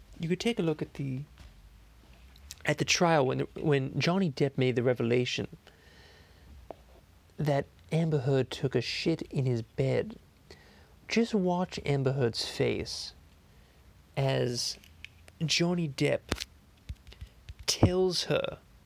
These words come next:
or tells, tells the jury that Amber Heard did this, I should, I should say. The look on, on Amber Heard's face, she squints like, "What the fuck did I get myself into?"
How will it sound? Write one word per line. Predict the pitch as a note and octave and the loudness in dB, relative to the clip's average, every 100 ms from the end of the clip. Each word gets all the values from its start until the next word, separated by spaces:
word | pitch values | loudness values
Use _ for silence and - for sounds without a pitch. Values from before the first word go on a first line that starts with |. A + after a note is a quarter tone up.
| - - | -14 -6
or | |
tells, | D3+ G3 G3+ - - - - - | 0 2 0 -4 -12 -20 -18 -2
tells | F#3+ G3 | 2 2
the | D#3+ | 2
jury | A#2 C3 D3+ C#3 A2+ | 2 2 4 4 4
that | A#2 - | 2 2
Amber | C#3+ C3 B2+ | 2 4 4
Heard | C3 A2+ - | 4 2 2
did | C3 A#2+ | 2 2
this, | A2 - | -2 -2
I | A2 | -4
should, | - - - | -4 -4 -4
I | - | -4
should | - - | -2 -2
say. | - - - - - - - - - - - - - - - | -2 -2 -4 -12 -20 -20 -20 -20 -20 -20 -20 -20 -20 -20 -12
The | D3+ D#3 | 0 2
look | C#3+ C3+ G3 G#3+ D#3 - | 4 4 4 4 -4 -2
on, | - C#3+ C#3 - | 2 2 2 0
on | C#3+ C3+ - | 2 2 0
Amber | D#3 F#3 F3+ | 0 2 2
Heard's | D3+ C#3 - | 2 0 0
face, | - C3+ - | 2 2 2
she | - | 0
squints | A#2 - - - C#3+ D#3 D3 A2+ - - - - - - - - - | 0 0 -2 0 0 2 0 -2 -2 -2 -4 -10 -16 -20 -20 -20 -4
like, | C3+ A#2 A2+ - - | 2 2 2 -6 -8
"What | C#3+ B2+ E3 - | -2 2 2 0
the | D3+ | -2
fuck | C#3 - D3 C#3+ | -2 0 0 0
did | - | 2
I | B2+ | 2
get | A#2 C3+ | 2 2
myself | A#2+ A#2+ C3 A#2 B2 | 0 0 0 0 0
into?" | A#2 - - | 0 -2 -4